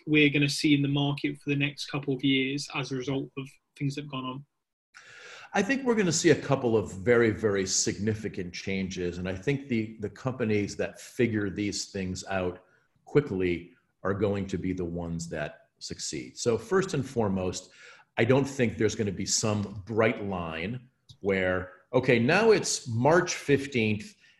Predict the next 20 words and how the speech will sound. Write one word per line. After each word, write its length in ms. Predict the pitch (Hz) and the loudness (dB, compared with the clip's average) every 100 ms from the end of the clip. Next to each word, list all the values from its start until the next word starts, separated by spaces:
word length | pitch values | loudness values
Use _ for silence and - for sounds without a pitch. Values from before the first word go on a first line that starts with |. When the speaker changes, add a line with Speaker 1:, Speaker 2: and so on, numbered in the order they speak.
| - | 0
Speaker 2:
and 160 | 120 117 | 2 6
the 60 | |
world 440 | 113 110 143 135 - | 6 8 8 8 4
has 200 | 117 - | 0 2
gone 300 | 107 95 90 | -2 -2 -2
back 220 | 85 78 | -4 -6
to 60 | 73 | -10
normal, 380 | 69 60 - _ _ _ - | -12 -14 -18 _ _ _ -6
Speaker 1:
Yeah. 100 | 147 | -2
Speaker 2:
right? 220 | 104 104 - _ _ _ | 0 -2 -4 _ _ _
The 80 | 165 | 0
world 260 | 214 233 - - _ | 4 2 0 -10 _
is 140 | 165 127 | 2 4
never 300 | 131 123 107 | 4 4 2
going 300 | 95 85 82 | 0 -4 -6
to 80 | |
go 120 | - 73 | -8 -8
back 280 | 69 64 | -8 -10
to 80 | - | -12
normal. 500 | 69 60 50 - _ | -12 -14 -18 -20 _